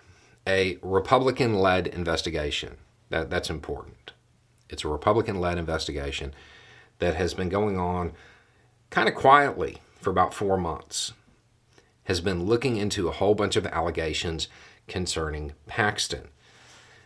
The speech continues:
There was a, an airing of these allegations, and it's a list. It's a list. It took three hours for them to detail them,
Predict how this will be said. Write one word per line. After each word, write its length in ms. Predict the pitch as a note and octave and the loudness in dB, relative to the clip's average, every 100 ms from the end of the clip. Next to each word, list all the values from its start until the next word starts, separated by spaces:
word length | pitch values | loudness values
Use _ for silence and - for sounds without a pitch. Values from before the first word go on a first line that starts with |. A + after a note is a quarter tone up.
| _ _ _ _ _ _ _ | _ _ _ _ _ _ _
There 380 | E2+ F#2 A#2+ B2 | 2 6 8 8
was 560 | A#2 A#2+ A#2 A2 G#2 - | 6 4 6 4 0 0
a, 520 | G#2 G#2 G2+ F#2+ F2 - - - - - _ _ _ _ _ _ _ _ _ _ _ - | 2 4 4 0 -6 -10 -20 -20 -20 -20 _ _ _ _ _ _ _ _ _ _ _ -2
an 180 | G2+ - | -2 2
airing 540 | B2+ B2+ F#2+ D#2+ C#2+ - - _ _ _ | 6 8 6 2 -6 -12 -20 _ _ _
of 300 | G2+ G#2+ G2 | 0 0 2
these 420 | F#2+ F#2 F2 - - | 0 0 -2 -4 -4
allegations, 920 | F2+ F2 E2 F2+ E2+ - D2 C#2 - - _ _ _ _ _ _ _ _ _ _ _ _ _ | 0 0 0 0 0 -2 -6 -10 -12 -12 _ _ _ _ _ _ _ _ _ _ _ _ _
and 120 | F#2+ F#2+ | 0 0
it's 140 | - | 0
a 80 | D#2 | -2
list. 640 | D#2 D#2+ C#2+ - - - - - _ _ _ _ - | -2 -4 -4 -4 -4 -6 -12 -20 _ _ _ _ -6
It's 200 | F2+ E2 | -4 -2
a 40 | |
list. 420 | D#2 D#2+ D#2 - | -4 -2 -2 -2
It 120 | F2 - | -4 -4
took 240 | F2 - | -6 -8
three 400 | - F#2 F#2+ F2 | -4 2 2 2
hours 560 | F2 E2+ E2+ D#2+ C#2 - | 0 0 2 0 -2 -4
for 220 | - D#2+ | -4 -8
them 200 | E2 D#2 | -6 -6
to 80 | D2+ | -6
detail 380 | D#2 D2+ - C#2 | -6 -6 -8 -10
them, 240 | A#1+ - | -14 -20